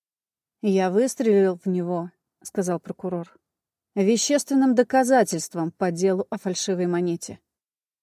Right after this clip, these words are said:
Какое счастье для меня и ещё для кое-кого,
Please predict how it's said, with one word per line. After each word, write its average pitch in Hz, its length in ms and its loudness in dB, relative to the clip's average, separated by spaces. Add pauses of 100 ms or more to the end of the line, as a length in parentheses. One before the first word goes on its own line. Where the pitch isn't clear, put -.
(540)
Какое 214 440 4
счастье 233 580 2
для 190 180 2
меня 202 480 2 (520)
и 185 80 -2
ещё 247 420 0
для 196 180 2
кое-кого, 170 600 -4